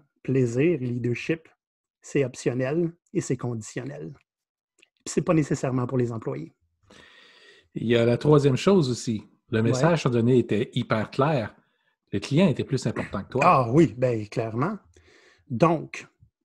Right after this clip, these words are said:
Speaker 1: j'ai, je continue à attendre qu'on me sauve ou je fais quelque chose. Et c'est là que t'es arrivé, puis c'est toi qui m'as fait comprendre, fais quelque chose.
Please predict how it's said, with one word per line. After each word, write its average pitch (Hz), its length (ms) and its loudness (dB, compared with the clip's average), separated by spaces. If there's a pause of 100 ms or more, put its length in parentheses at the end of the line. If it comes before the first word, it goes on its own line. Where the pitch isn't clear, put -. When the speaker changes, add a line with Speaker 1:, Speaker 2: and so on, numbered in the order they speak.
(300)
Speaker 1:
j'ai, 143 580 2 (120)
je - 100 -18
continue 160 560 2
à 123 440 -4 (240)
attendre 147 360 -2
qu'on 131 120 -2
me 127 80 0
sauve 190 420 -4 (380)
ou 160 80 0
je - 140 -10
fais 147 120 -2
quelque - 200 -4
chose. - 440 -8 (600)
Et 131 60 -4
c'est 123 160 -2
là 170 140 6
que - 100 -2
t'es 135 120 -4
arrivé, 131 300 2
puis - 80 -12
c'est 127 140 -4
toi 190 240 2
qui - 100 -2
m'as 131 100 0
fait 139 160 -6
comprendre, 139 560 -4 (560)
fais - 300 -8
quelque - 180 -12
chose. - 480 -4